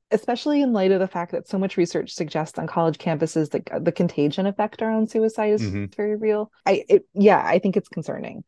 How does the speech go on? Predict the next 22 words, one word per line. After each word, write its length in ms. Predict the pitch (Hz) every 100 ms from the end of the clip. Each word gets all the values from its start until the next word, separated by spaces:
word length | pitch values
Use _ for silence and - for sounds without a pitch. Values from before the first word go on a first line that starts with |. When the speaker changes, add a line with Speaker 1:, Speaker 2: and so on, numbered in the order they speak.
| 160
Speaker 1:
I 40 |
think 160 | 156 147
that's 180 | 147
a 40 | 143
very 200 | 143 147
<laughs> 80 | -
concerning 460 | 190 - 170 160 156
thing 220 | - 170
to 100 | 160
do. 320 | - - - - _
Speaker 2:
Yeah, 140 | 98
the, 140 | 82 98
it, 200 | 117 -
it, 140 | 120 -
it's 220 | - 113 -
a 80 | 113
matter 400 | 120 113 104 101
of 220 | 92 90 101 85
dubious 520 | 113 95 98 92 -
ethics 460 | - 87 - 80 -
at 180 | 87 -
best. 560 | 82 73 - - -